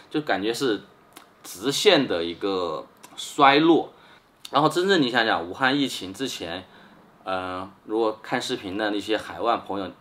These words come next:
大家有多少人知道武汉呢？然后中央呢，疫情之后，中央呢也确实在世界上有两次向世-，世界上推荐武汉。就作为武汉人啊，我觉得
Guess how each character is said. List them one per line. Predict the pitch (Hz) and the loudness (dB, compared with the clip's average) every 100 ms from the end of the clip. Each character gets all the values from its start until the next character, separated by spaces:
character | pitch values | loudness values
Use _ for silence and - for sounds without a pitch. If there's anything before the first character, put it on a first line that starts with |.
| _ | _
大 | - 113 | 0 2
家 | 113 | 2
有 | 90 | 0
多 | 92 | -2
少 | 117 | -2
人 | 98 82 | -4 -6
知 | 90 | -4
道 | 107 | -2
武 | 90 80 | 0 -2
汉 | 107 92 | -4 -4
呢？ | 82 - _ _ - _ _ _ _ | -10 -18 _ _ -20 _ _ _ _
然 | - | -4
后 | 113 110 | 0 2
中 | 139 139 | 2 6
央 | 135 143 | 6 8
呢， | 139 127 117 107 104 - | 6 6 6 4 0 -2
疫 | 143 | -2
情 | 120 110 | -2 -4
之 | 131 | 0
后， | 139 | 2
中 | 104 123 | 2 0
央 | 127 135 | 2 2
呢 | 127 | 0
也 | 95 | -4
确 | 85 127 | -4 -6
实 | 110 101 | -6 0
在 | 117 104 95 | 2 2 0
世 | - 143 | -6 -4
界 | 120 107 | 0 0
上 | 113 101 87 | 2 0 0
有 | 101 98 - | -6 -8 -6
两 | 101 107 - | -4 -4 -6
次 | - - 107 - - | -12 -8 -8 -10 -20
向 | - 117 | -4 -2
世-， | 98 - 90 | -2 -10 -14
世 | - - 165 | -12 -4 0
界 | 120 107 | 2 2
上 | 95 - - _ _ _ | 0 -4 -12 _ _ _
推 | - 139 | 4 4
荐 | 135 120 | 6 2
武 | 80 | 0
汉。 | 113 104 - _ _ _ _ _ _ _ _ - - | -2 -4 -4 _ _ _ _ _ _ _ _ -20 -4
就 | 120 | 0
作 | 147 | 4
为 | 127 | 4
武 | 110 | 4
汉 | 127 135 | 2 2
人 | 95 | 2
啊， | 90 80 | -4 -6
我 | 87 | -8
觉 | 90 | -8
得 | 90 95 90 | -8 -6 -6